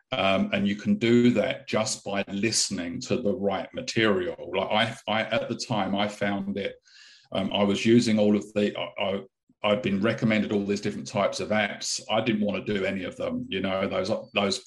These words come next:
asking me to do things I didn't wanna do. I could, I could hardly, I could hardly read a paragraph, <laughs> right, of a book without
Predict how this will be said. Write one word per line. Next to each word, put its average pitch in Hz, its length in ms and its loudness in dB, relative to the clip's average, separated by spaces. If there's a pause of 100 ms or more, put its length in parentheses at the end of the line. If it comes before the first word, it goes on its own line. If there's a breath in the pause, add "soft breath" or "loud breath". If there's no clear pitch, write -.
asking 107 440 0
me 95 180 -2
to - 120 -6
do 101 240 0
things 101 420 -4
I 90 100 -4
didn't 95 240 -6
wanna 92 280 -8
do. 107 480 4 (1120 loud breath)
I 123 120 4
could, 127 260 2
I 147 100 4
could - 240 -2
hardly, 107 540 2
I 120 140 4
could 139 260 -4
hardly 110 480 0
read 104 340 -2 (640)
a - 60 -2
paragraph, 104 1040 -2
<laughs> - 0 -
right, 123 280 0
of 104 160 2
a 95 80 2
book 107 440 2
without 98 480 4